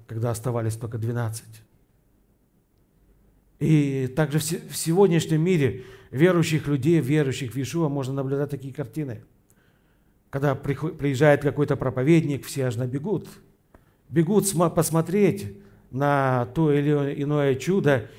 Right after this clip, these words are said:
или о том, как кто-то проповедует красиво,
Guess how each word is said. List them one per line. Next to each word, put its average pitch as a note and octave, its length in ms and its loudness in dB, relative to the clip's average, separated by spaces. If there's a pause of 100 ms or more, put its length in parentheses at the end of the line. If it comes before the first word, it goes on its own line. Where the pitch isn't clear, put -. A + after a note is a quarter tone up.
(120)
или C#3 160 0
о C#3 120 4
том, C#3+ 180 -2
как D3 280 -2
кто-то D#3 280 -2
проповедует D3+ 680 2
красиво, C#3 640 -2